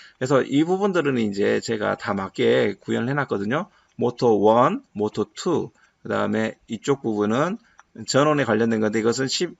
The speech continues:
뭐, 오 볼트 이상 십이 볼트, 그 다음에 여기는, 어, 오 볼트 미만에 있는 전류가 들어올 때 이걸 사용하는데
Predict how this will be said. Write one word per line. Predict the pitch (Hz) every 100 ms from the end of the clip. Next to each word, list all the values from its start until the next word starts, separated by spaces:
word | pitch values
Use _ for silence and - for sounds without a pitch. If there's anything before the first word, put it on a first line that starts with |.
| -
뭐, | 101 101
오 | 123
볼트 | 143 143 131
이상 | 117 127 160 139 175
십이 | 175 170 170
볼트, | 156 151 - 107 95 - _ _ _ - -
그 |
다음에 | 107 107
여기는, | 104 107 117 156 233 - _ _ _ -
어, | 107 101 104 -
오 | 131
볼트 | 135 139 - 120 113 98
미만에 | 104 127 139 120 113
있는 | - 101 101
전류가 | 101 117 107 101
들어올 | - 107 107
때 | 101 104
이걸 | 101 113
사용하는데 | 123 120 110 107 139 110